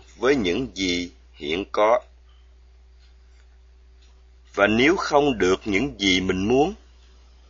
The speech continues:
hành giả cũng không nản lòng. Khi được điều mong muốn, hành giả cũng không quá phấn khởi. Người hành thiền minh sát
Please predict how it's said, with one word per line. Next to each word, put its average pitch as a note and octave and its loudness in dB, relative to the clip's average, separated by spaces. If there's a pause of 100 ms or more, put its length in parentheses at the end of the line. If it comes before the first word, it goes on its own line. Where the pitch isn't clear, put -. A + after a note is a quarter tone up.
hành D#2+ -6
giả C#2+ -2
cũng F2+ -8
không G#2+ -2
nản D2+ -6
lòng. D#2 -2 (1700)
Khi - -2
được G#2 0
điều F#2 2
mong C3+ 2
muốn, D3 2 (1040)
hành E2 -4
giả D2 0
cũng G2 -8
không A#2 -4
quá A2+ 2
phấn C#3+ -4
khởi. F2 -2 (1700)
Người G#2+ 4
hành G#2+ 2
thiền G#2 2
minh D3+ 2
sát D#3 4